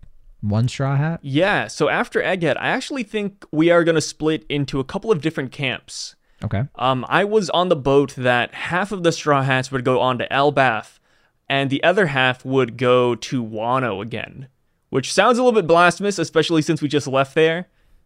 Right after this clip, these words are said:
Speaker 2: But I
Speaker 1: I've
Speaker 2: feel
Speaker 1: heard
Speaker 2: like
Speaker 1: other
Speaker 2: that
Speaker 1: people wonder if that's gonna happen, yeah.
Speaker 2: Oh, yeah. I mean, we still don't know what Zoro wanted to request from Vegapunk. And
Speaker 1: Yeah.
Speaker 2: I, I do believe that it's probably gonna be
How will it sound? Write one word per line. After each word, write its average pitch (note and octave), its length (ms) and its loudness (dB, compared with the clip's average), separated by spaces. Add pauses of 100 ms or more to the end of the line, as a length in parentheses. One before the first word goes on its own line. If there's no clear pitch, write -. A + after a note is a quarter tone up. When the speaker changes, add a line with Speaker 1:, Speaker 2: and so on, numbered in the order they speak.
Speaker 2:
But C3 100 2
I C#3+ 40 4
Speaker 1:
I've B2+ 60 0
Speaker 2:
feel G#3 100 8
Speaker 1:
heard C#4 60 10
Speaker 2:
like B3+ 40 10
Speaker 1:
other A3 120 2
Speaker 2:
that F3 80 2
Speaker 1:
people D3 540 2 (120)
wonder B2 300 2
if G2 60 0
that's G2+ 160 -2
gonna G2 140 -2
happen, G#2 260 -2
yeah. G2+ 180 0 (260)
Speaker 2:
Oh, C#3+ 120 6
yeah. D#3 280 2
I C#3+ 100 -2
mean, D#3+ 280 0 (340)
we - 100 4
still C#4+ 200 -2
don't B3 120 6
know A#3+ 80 6
what F#3 120 6
Zoro E3+ 380 6
wanted C#3+ 480 2
to D#3+ 140 0
request C#3 580 -2 (240)
from C#3 240 0
Vegapunk. D3+ 540 -2 (240)
And C#3+ 100 -2
Speaker 1:
Yeah. C#3+ 60 4
Speaker 2:
I, D3+ 240 4
I D3+ 100 6
do D#3+ 200 -2
believe F3+ 340 0
that C#3 160 4
it's C3+ 140 0
probably E3+ 220 4
gonna D#3 120 0
be C3+ 380 0